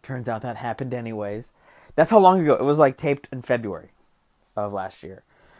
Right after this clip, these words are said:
And so I talked to her about all that 'cause she's married now. Now she's married. All of those things are behind her. And we talk about where she's at in life now. Great episode. Very fun. Guys, as always,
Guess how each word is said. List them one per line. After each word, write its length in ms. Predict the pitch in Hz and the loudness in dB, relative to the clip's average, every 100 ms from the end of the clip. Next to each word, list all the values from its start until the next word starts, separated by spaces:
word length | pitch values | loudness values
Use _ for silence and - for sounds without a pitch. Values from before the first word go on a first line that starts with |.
| _ - | _ -6
And 160 | 170 170 | -4 2
so 280 | 208 196 | 4 6
I 100 | 190 | 6
talked 280 | 185 196 196 | 4 2 2
to 60 | 208 | 4
her 40 | |
about 160 | 208 214 | 6 8
all 120 | 214 | 8
that 260 | 247 294 - | 6 2 2
'cause 400 | 160 156 - 131 - _ _ _ _ _ | 4 4 -2 -10 -14 _ _ _ _ _
she's 220 | - 220 | -2 0
married 340 | 240 285 311 160 | 4 4 4 0
now. 240 | 104 87 _ - | -4 -8 _ 0
Now 160 | 127 139 | 2 4
she's 220 | 208 190 | 2 2
married. 320 | 175 160 175 | 6 6 6
All 240 | - 156 190 | 8 8 8
of 100 | 180 | 6
those 180 | 175 | 4
things 180 | 180 160 | 4 -2
are 60 | 147 | -2
behind 280 | 139 139 143 | -2 -4 -6
her. 140 | 156 _ _ _ _ - | -8 _ _ _ _ -2
And 80 | 170 | 0
we 80 | |
talk 180 | 175 180 | 4 4
about 100 | 190 | 4
where 100 | 175 | 2
she's 140 | 190 185 | 2 2
at 120 | 185 | 4
in 80 | 185 | 2
life 180 | 185 | 0
now. 240 | 196 202 185 _ _ _ _ _ _ 147 | 2 2 0 _ _ _ _ _ _ 2
Great 180 | 185 185 | 6 8
episode. 480 | 156 147 110 87 | 6 2 -6 -4
Very 220 | 143 165 156 | 2 4 4
fun. 380 | 156 139 131 - _ _ _ _ _ _ | 2 0 0 -8 _ _ _ _ _ _
Guys, 520 | 151 151 151 143 - _ _ _ _ _ - | 4 6 4 0 -8 _ _ _ _ _ 0
as 260 | 208 185 151 | 4 4 6
always, 600 | 127 123 113 110 107 | 6 6 4 0 -6